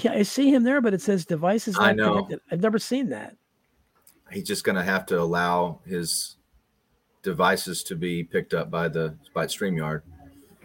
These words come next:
Speaker 2: You might wanna
Speaker 1: Hmm.
Speaker 2: text him.
Speaker 1: Yeah, I don't, I don't,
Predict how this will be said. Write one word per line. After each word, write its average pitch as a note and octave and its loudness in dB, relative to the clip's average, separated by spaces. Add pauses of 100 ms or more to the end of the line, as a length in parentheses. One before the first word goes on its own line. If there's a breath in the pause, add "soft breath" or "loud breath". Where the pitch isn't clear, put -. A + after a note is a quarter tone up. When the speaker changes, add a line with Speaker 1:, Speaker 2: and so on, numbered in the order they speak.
(180)
Speaker 2:
You F2+ -8
might - -4
wanna E2+ 0
Speaker 1:
Hmm. - -8
Speaker 2:
text - -4
him. F2 -8 (1080 soft breath)
Speaker 1:
Yeah, F#3 0
I F#3 2
don't, F#3+ -2
I F#3 -4
don't, G3+ -6